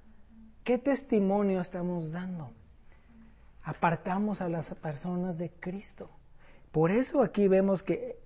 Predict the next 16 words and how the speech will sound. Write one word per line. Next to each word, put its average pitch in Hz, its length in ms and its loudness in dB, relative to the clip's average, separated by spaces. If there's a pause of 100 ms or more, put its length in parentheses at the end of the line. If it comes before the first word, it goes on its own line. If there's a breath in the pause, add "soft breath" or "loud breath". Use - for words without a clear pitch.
el 170 200 0
Señor 190 540 -2
puede 226 240 2
añadir 175 800 -2
creyentes, 143 760 -4
nuevos 247 340 -2
creyentes 175 340 0
a 165 60 -2
su 147 120 -6
iglesia, 156 460 -4 (520 loud breath)
siempre 202 540 -2
y - 20 -6
cuando 160 260 -10
nosotros 175 380 -6
estemos 180 340 -8
dispuestos 147 960 -10